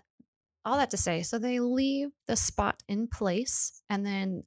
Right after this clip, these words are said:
the point really is that your body reabsorbs it over time. Now, with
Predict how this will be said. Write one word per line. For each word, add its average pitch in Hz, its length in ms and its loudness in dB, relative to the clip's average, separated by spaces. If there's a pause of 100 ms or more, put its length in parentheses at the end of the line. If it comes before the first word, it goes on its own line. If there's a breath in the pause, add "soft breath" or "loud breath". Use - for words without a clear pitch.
(140)
the 196 100 -2
point 339 320 -6
really 226 340 2
is 190 160 0
that - 160 -4
your 180 200 -2
body 190 400 0
reabsorbs 185 680 0
it 160 180 0
over 170 280 0
time. 185 440 -2 (280 loud breath)
Now, 196 500 0
with 202 400 -2